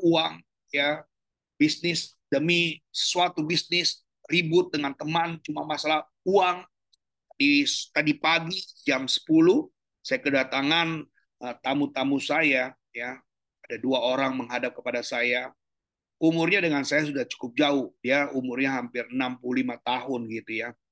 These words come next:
Dan berdua mereka cerita dengan saya bagaimana dia mengalami slack dengan teman-teman bisnisnya, lalu sedikit curhat, bercerita dengan saya. Saya katakan, "Ya, kalau ada orang yang hanya mencari uang,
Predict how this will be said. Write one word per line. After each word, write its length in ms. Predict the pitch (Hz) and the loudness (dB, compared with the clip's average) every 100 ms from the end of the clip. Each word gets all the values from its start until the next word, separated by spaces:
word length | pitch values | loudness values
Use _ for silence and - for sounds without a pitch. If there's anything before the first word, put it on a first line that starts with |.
| _ | _
Dan 240 | - 117 117 | -12 -10 -8
berdua 400 | 117 123 139 147 | -2 4 4 4
mereka 320 | 139 120 120 | 2 -4 -6
cerita 320 | 113 123 123 | -10 -10 -6
dengan 240 | 123 120 117 | -6 -6 -8
saya 400 | - 117 131 135 | -8 -2 0 0
bagaimana 480 | 120 120 120 135 | -2 -6 -4 -2
dia 320 | 135 131 120 117 _ _ _ - | 0 0 0 -4 _ _ _ -8
mengalami 560 | 120 123 147 156 156 | -4 0 0 0 0
slack 320 | - 160 160 | 0 0 -2
dengan 240 | 135 131 131 | -4 -4 -4
teman-teman 640 | 131 127 127 127 135 127 | -4 -4 -4 -6 -4 -4
bisnisnya, 760 | 123 120 - 240 - 139 139 - _ _ - | -4 -4 0 0 0 -2 -2 -4 _ _ -6
lalu 320 | 123 139 147 | 0 2 2
sedikit 400 | - 131 131 - | 0 -6 -6 -4
curhat, 480 | 156 139 170 175 - _ | -2 0 0 0 -4 _
bercerita 480 | - 120 143 151 156 | -12 -2 2 4 2
dengan 320 | 143 127 123 | 0 -2 -4
saya. 480 | 120 151 151 147 139 - _ - | 0 2 4 4 0 -6 _ -6
Saya 160 | 101 | -2
katakan, 480 | 107 104 233 - - - | 0 0 -2 -4 -8 -8
"Ya, 480 | 226 156 139 131 - _ _ | -4 -2 -2 -4 -10 _ _
kalau 300 | - 254 330 | 0 2 2
ada 240 | 226 175 151 | 0 -2 2
orang 340 | 151 151 190 | 2 2 2
yang 200 | 170 139 131 127 _ _ _ - | 0 -2 -6 -10 _ _ _ -2
hanya 260 | 240 294 | 4 4
mencari 480 | 214 160 135 135 127 | 4 0 0 -4 -4
uang, 460 | 262 262 131 127 | 2 2 2 -2